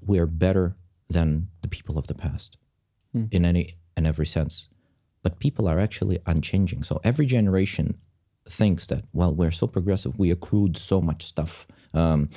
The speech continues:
Speaker 1: morally," let's say. But every single generation has to learn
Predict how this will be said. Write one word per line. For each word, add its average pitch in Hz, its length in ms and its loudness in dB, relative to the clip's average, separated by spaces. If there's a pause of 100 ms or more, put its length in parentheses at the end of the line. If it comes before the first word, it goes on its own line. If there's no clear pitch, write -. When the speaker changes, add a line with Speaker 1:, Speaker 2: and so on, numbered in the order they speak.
(140)
Speaker 1:
morally," 85 400 2
let's - 240 -4
say. - 260 -6 (1200)
But 98 240 2 (400)
every 127 260 4
single 110 300 2
generation 92 540 2
has 87 240 0
to 90 300 0
learn 82 480 4